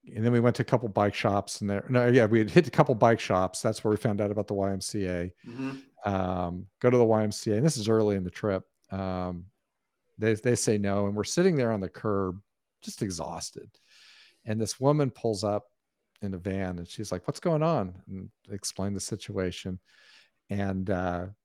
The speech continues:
Speaker 1: she drives off, and then, like, three minutes later comes back, and she said, "Hey, I just called my church. Uh, you guys can stay there." It, it gave us the directions, and she said,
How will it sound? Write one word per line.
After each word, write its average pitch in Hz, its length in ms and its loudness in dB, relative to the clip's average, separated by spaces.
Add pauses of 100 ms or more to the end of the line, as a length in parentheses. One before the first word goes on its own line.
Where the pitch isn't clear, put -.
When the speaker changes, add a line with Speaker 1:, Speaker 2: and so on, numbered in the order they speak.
(240)
Speaker 1:
she - 140 -10
drives 131 340 6
off, 110 220 2
and 98 100 -2
then, 95 120 -4
like, 90 180 -6
three 131 240 0
minutes 110 320 0
later 101 240 0
comes 98 260 -6
back, 98 340 -4
and 92 100 -6
she - 160 -8
said, 95 200 -4
"Hey, 101 240 4 (340)
I 123 100 2
just 156 180 2
called 139 240 6
my 120 80 4
church. - 640 -2 (500)
Uh, 98 200 0
you 123 140 2
guys 123 220 6
can 113 140 -6
stay 104 340 2
there." 90 380 -2 (180)
It, 104 180 -6
it 107 200 -16
gave 131 180 4
us 127 140 0
the 113 80 -4
directions, 107 520 0
and 98 100 -6
she - 180 -8
said, 107 220 -12